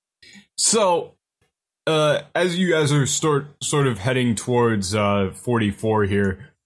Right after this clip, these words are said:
the interchange to get onto forty-four is fine. Like, you're not really running into any trouble as far as, uh,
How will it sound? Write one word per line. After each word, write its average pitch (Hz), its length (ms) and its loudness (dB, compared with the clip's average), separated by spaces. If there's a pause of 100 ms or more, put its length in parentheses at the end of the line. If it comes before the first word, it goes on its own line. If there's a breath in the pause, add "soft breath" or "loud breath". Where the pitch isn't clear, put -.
(220)
the 151 300 -2
interchange 160 720 0
to 135 100 2
get 120 360 -4
onto 127 260 0
forty-four 151 440 0
is 147 140 -2
fine. 143 520 0
Like, 110 240 -4
you're 131 100 2
not 139 180 0
really 139 240 2
running 123 260 2
into 113 160 0
any 107 200 0
trouble 104 420 -2
as 98 120 -2
far 104 360 0
as, 101 200 -2
uh, 98 340 -2